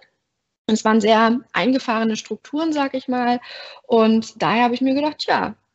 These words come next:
dann musst du es eben selber machen.“ Und, ähm, eben auch diese Flexibilität zu haben, die ich jetzt sehr schätze.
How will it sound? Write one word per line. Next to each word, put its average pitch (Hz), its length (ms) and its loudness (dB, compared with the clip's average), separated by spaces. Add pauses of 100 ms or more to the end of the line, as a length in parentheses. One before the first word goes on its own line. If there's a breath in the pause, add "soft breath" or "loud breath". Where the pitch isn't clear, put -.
(220)
dann 202 320 -4
musst 190 220 -6
du 226 40 -2
es - 120 -8
eben 277 180 0
selber 349 280 0
machen.“ 170 360 -8 (380 loud breath)
Und, 214 540 0
ähm, 208 200 0
eben 240 220 4
auch 214 180 0
diese 226 240 -2
Flexibilität 220 840 -2
zu 233 180 -2
haben, 214 260 2
die - 100 -2
ich 202 100 -6
jetzt 202 160 -6
sehr 208 180 0
schätze. - 400 -4